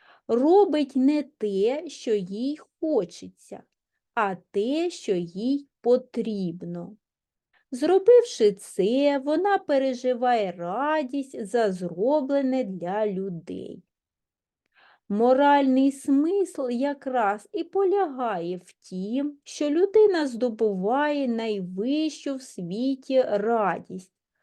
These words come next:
радість творіння. Таким чином, саме в праці людина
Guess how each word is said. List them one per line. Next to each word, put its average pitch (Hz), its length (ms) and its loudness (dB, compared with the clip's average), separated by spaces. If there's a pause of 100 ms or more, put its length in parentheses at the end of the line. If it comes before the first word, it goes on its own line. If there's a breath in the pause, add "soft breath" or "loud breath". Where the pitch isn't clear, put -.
(300)
радість 269 1080 -2
творіння. 196 1040 -2 (760 soft breath)
Таким 339 560 6
чином, 220 800 -4
саме 339 480 0
в 294 120 -16
праці 247 920 -4
людина 269 1000 -2